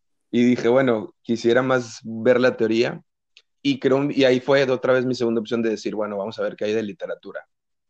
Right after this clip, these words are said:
Y en el bus-, en la búsqueda salió docencia, lengua y literatura. Ya había dado clases de inglés,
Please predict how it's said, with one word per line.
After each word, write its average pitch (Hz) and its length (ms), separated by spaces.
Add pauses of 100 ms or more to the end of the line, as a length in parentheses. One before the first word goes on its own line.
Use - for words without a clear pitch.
(120)
Y 117 180
en 113 120
el 107 360
bus-, 123 360
en 117 100
la 113 60
búsqueda 120 440
salió 113 400
docencia, 120 440
lengua 120 260
y 117 40
literatura. 123 680 (580)
Ya 120 180
había 131 220
dado 131 380
clases 127 400
de 113 80
inglés, 113 520